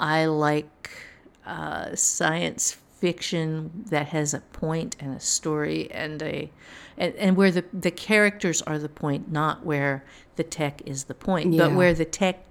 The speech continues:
Speaker 1: gets you to places where your characters cou-, could not otherwise go. Along with that, I love some fantasy. I'm, I'm a little picky about my fantasy,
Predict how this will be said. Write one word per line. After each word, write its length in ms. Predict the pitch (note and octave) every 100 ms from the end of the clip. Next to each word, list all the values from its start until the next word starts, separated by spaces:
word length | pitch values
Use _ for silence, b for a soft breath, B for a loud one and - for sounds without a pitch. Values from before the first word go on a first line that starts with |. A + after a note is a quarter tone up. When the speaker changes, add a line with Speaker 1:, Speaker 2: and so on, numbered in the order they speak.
| D3+
Speaker 1:
gets 520 | C3 D#3+ - - - - b b -
you 560 | C#3+ D3+ D3 C#3+ C#3+ C#3+ _ _ _ _ _ - - - - _ _ - - - G3+ -
to 380 | - - G3+ F3+
places 640 | - - F#3 F#3 - E3+ E3+
where 120 | D#3+
your 180 | D#3 D3
characters 520 | E3+ D3+ D3 D3 -
cou-, 300 | - D3+ D3
could 200 | - F#3
not 220 | E3 D3 -
otherwise 540 | C3 C3+ B2+ A#2+ A2+
go. 340 | - - - - _ b b b b
Along 420 | D#3+ D#3 G3 D#4
with 160 | D#4 -
that, 380 | D#3+ F#3+ A3+ - _ F3+
I 400 | F3 F3+ F3+ F3 F3+
love 460 | E3 E3 D#3+ - _ _ _ b b b b
some 360 | - A3+ B3+ D4
fantasy. 760 | A#3+ G#3 G3+ F#3+ - C#4+ G#3 - -
I'm, 220 | F#3 F3+
I'm 200 | G#3+ G#3
a 60 | G3
little 260 | F3+ G#3+
picky 360 | A3 G#3+ A3+ A3
about 260 | G3+ G3
my 120 | G3 G#3
fantasy, 580 | E3+ D#3 D#3 - E3+